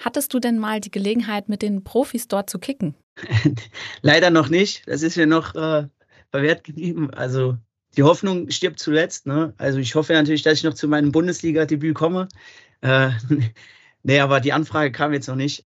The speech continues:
Speaker 2: Ich hab aber schon für die Götterfohlen gespielt. Das ist unsere Betriebsmannschaft. Da spielen wir regelmäßig gegen Sponsoren und Partner. Da hatte ich jetzt mein Debüt gegeben bei den Götterfohlen. Das ist auch immer ganz witzig. Äh, ist zwar nicht mit dem Niveau der, der, der Profis zu vergleichen, aber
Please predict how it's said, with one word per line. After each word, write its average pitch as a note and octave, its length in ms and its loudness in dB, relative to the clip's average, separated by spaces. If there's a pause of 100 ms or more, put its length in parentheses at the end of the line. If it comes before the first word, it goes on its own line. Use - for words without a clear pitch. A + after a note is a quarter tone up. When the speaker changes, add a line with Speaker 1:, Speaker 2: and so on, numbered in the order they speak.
Speaker 2:
Ich A#2+ 120 -4
hab E3+ 120 4
aber E3 160 6
schon D#3+ 200 -2
für D3 120 -4
die C#3 100 0
Götterfohlen G3 540 0
gespielt. A3 360 -8
Das A#2 140 0
ist D3 60 6
unsere D3 240 2
Betriebsmannschaft. F3 880 -2 (240)
Da B2+ 300 2
spielen D#3 280 4
wir C#3 120 8
regelmäßig C#3+ 680 4
gegen C3 420 -2 (300)
Sponsoren C#3+ 520 4
und C3+ 120 2
Partner. E3 520 -2 (320)
Da B2+ 120 -2
hatte B2+ 160 2
ich B2+ 100 -2
jetzt - 380 -2 (220)
mein C3 160 0
Debüt C3 260 4
gegeben C#3 320 4
bei C3+ 120 0
den C3+ 100 2
Götterfohlen. C3+ 600 0
Das A#2 100 -6
ist A2+ 100 -2
auch C3 140 0
immer C3 180 0
ganz B2 200 -2
witzig. C3 360 2 (480)
Äh, A#2+ 240 4
ist - 140 2
zwar D#3+ 140 4
nicht E3+ 240 4
mit D#3 140 4
dem D#3 120 4
Niveau D3 340 4
der, C#3 360 -2
der, C3+ 160 -4 (200)
der C#3 120 0
Profis E3 400 0
zu E3 100 0
vergleichen, D#3 600 2
aber C3+ 440 0